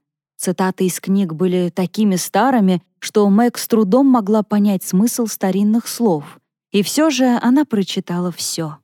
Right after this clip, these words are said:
Большинство листочков были одинаковыми по размеру, но встречались и те, которые были вырезаны из всего, что попадалось под руку.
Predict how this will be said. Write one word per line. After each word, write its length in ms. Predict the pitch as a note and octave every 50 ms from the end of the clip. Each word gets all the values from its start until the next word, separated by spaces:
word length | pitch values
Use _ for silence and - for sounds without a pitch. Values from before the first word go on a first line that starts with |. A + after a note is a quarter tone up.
| _ _ _ _ _ _ _ _ _ _ _ _ _ _ _ -
Большинство 560 | G#3+ A3 G#3+ - B3+ B3 A#3+ - - A3+ B3
листочков 680 | A3+ G#3+ A3 - - - E4+ F#4 - - - C4 A3+
были 260 | A3+ A3 D#4 D4 D4+ C4+
одинаковыми 720 | - B3 G#3 F#3+ A3 G#3+ B3 C4 B3+ - A3+ G#3+ A3+ G#3 G#3+
по 140 | - - A3
размеру, 680 | A3 A#3 A3+ - A#3+ A#3 A3 F#3 E3 D#3 D#3 D3+ E3 - _ _ _ _ _ -
но 120 | F#3 G3
встречались 720 | F3+ - - - - F#3 - - A#3 A3 A3 G#3 F#3+ - -
и 80 | G3+ F#3+
те, 360 | - - A#3+ C#4 C#4+ C4 A#3+
которые 420 | - B3 A#3 - C4 C4 B3+ B3+
были 240 | A3+ G3+ A#3+ A#3 A#3
вырезаны 600 | A3+ A#3 D4 D4 B3+ A#3 G3+ A3 G#3+ G#3 G#3 G#3+
из 220 | - - A3 F3+ -
всего, 400 | - - - A#3 F#3+ A3 D#4+ F#4
что 200 | - - C4+ A3
попадалось 680 | - G3+ - G3 F#3+ F3 F#3+ G3 G3+ G3+ G3 - -
под 260 | - - G3 F#3 E3
руку. 360 | D#3 D#3+ D3 - - C#3+ D#3+